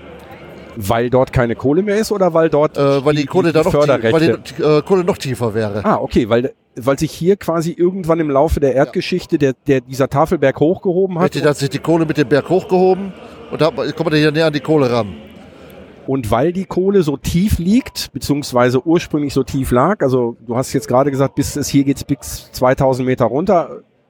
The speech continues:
Speaker 1: durch den Tafelberg, normalerweise wäre es noch tiefer.
Speaker 2: Normal wäre es noch
Speaker 1: Dadurch
Speaker 2: tiefer, ja.
Speaker 1: ist hier diese Qualität der Kohle auch so hoch, diese
Speaker 2: Richtig.
Speaker 1: Anthrazitkohle.
Speaker 2: Das ist mit die beste Kohle, die wir haben.
Speaker 1: Ja. Weißt du, wie lange die Kohle hier noch gereicht hätte, wenn man die Förderung jetzt nicht eingestellt hätte?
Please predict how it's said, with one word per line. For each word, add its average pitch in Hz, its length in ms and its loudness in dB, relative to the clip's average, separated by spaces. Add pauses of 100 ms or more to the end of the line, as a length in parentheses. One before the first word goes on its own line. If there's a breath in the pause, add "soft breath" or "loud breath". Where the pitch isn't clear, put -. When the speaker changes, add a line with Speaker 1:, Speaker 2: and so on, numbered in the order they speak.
(360)
Speaker 1:
durch 139 240 2
den 107 200 -2
Tafelberg, 180 600 -2
normalerweise 127 520 0
wäre 120 100 0
es 110 140 -4
noch 131 160 -6
tiefer. 165 320 -6 (180 loud breath)
Speaker 2:
Normal 127 240 0
wäre 135 140 2
es 143 60 0
noch 143 80 4
Speaker 1:
Dadurch 185 160 2
Speaker 2:
tiefer, 113 180 -2
ja. 110 80 0
Speaker 1:
ist - 80 -6
hier 165 300 2
diese 156 340 0
Qualität 147 560 0
der 127 100 2
Kohle 117 300 -2
auch 104 160 -4
so 107 140 -2
hoch, 104 100 -2
diese 135 140 0
Speaker 2:
Richtig. 127 100 0
Speaker 1:
Anthrazitkohle. 127 680 -4
Speaker 2:
Das 131 120 -2
ist 131 80 -2
mit 147 100 0
die 139 60 0
beste 139 300 -2
Kohle, 131 260 2
die 120 80 -2
wir 117 100 2
haben. 98 220 -2 (240)
Speaker 1:
Ja. 95 380 -4 (920 soft breath)
Weißt 123 420 -2
du, 180 300 -4
wie 165 160 0
lange 139 240 0
die 170 140 0
Kohle 175 300 0
hier 156 200 2
noch 151 180 -4
gereicht 110 520 -2
hätte, 175 400 0
wenn 165 160 2
man 170 300 -2
die 156 100 -2
Förderung 156 360 0
jetzt 143 200 -2
nicht 151 160 0
eingestellt 143 540 -2
hätte? 294 280 -2